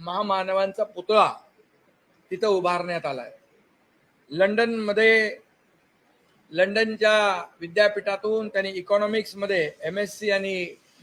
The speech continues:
Doctor of Science ही पदवी मिळाली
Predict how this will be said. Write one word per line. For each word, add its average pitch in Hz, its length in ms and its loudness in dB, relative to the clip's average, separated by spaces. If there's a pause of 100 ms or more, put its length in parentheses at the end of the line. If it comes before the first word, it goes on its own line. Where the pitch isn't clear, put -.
Doctor 170 320 -4
of 196 120 4 (140)
Science 175 420 0 (960)
ही 226 80 -6
पदवी 202 680 -2
मिळाली 156 420 0